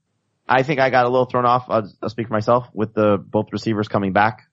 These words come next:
from the concussion of Cook, Cooks and, uh, Kupp. But, um, I don't think it was really the weather. I think it's just Sean McVay taking advantage of the matchup and, and Todd Gurley being a star.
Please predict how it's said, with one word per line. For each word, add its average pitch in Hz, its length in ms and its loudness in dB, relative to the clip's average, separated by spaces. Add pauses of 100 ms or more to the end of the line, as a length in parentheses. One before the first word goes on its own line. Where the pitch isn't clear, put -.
from 92 120 -8
the 90 60 -6
concussion 113 460 -4 (400)
of 92 320 -2 (200)
Cook, - 280 -4 (220)
Cooks 110 260 -4
and, 98 320 -6 (140)
uh, 92 160 -2
Kupp. - 320 -6 (500)
But, 101 320 0 (300)
um, 95 500 2 (580)
I 135 120 0
don't 165 100 4
think 151 140 0
it - 20 4
was 117 100 2
really 117 140 4
the 90 100 -2
weather. 87 240 2
I 85 60 2
think 107 180 -2
it's 101 80 -6
just - 280 -6 (100)
Sean 110 240 0
McVay 98 540 0 (280)
taking 101 300 -2
advantage 90 240 0
of 85 60 0
the 85 60 0
matchup 87 480 0
and, 80 300 -6
and 82 140 -4
Todd 85 220 2
Gurley 80 200 2
being 76 240 -4
a 71 40 -4
star. 67 280 -6